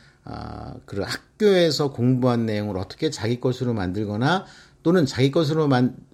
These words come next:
어, 시-, 그 학교의 공부를, 어, 스스로가 한 학습, 모든 학생들과 함께한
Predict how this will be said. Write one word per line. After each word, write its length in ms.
어, 220
시-, 320
그 200
학교의 480
공부를, 640
어, 220
스스로가 480
한 280
학습, 560
모든 520
학생들과 800
함께한 1080